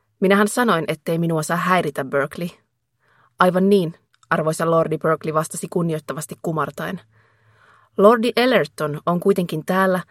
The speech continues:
ja haluaa itsepintaisesti puhua kanssanne. Ellerton on todennäköisesti nähnyt kirjoituksen, David päätteli mielessään. Vaikka hänen ystävänsä kuinka tuputti myötätuntoaan,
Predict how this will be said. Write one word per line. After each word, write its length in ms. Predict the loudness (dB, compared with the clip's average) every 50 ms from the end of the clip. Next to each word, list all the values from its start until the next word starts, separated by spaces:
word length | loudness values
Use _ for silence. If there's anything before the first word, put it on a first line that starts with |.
| _ _ _ _ _ -2
ja 80 | 0 4
haluaa 340 | 6 8 8 8 8 6 4
itsepintaisesti 880 | 2 -2 -6 -6 -8 -6 -4 -4 -4 -2 -2 -4 -4 -4 -6 -8 -8 -10 _ -8
puhua 300 | -6 -2 0 0 -2 0 -2
kanssanne. 640 | -2 -2 -2 -4 -6 -10 -10 -12 -12 -12 -14 -14 -16 _ _ _ _ _ _ _ _ _ _ _ _ _ _ _ _ _ _ _ _ _ _ 0 2
Ellerton 580 | 2 4 4 2 0 0 -2 -4 -4 -4 -6 -12 _ _ _ -4
on 180 | -4 -2 0
todennäköisesti 680 | 2 4 4 4 4 2 0 -4 -6 -8 -6 -6 -4 -2
nähnyt 360 | 0 0 0 0 -2 -6 -2
kirjoituksen, 640 | 0 0 2 2 0 -2 -4 -8 -12 -14 -14 -14 -16 -18 -20 _ _ _ _ _ _ _ _ _ -2 0
David 260 | 0 2 2 -2 -6 -6
päätteli 380 | -4 -4 -4 -6 -8 -8 -6 -6
mielessään. 600 | -4 -4 -4 -6 -6 -10 -12 -14 -10 -10 -10 -10 -12 _ _ _ _ _ _ _ _ _ _ _ _ _ _ _ _ _ _ 4
Vaikka 240 | 4 4 4 2
hänen 200 | 0 2 2 0
ystävänsä 460 | 0 -4 -4 -6 -4 -4 -4 -4 -6 -4 -2
kuinka 280 | -2 -2 0 -2 -2
tuputti 380 | -2 -2 0 0 -2 -2 -2 -4
myötätuntoaan, 840 | -2 0 0 0 0 -2 -2 -4 -4 -4 -2 0 0 2 0 -2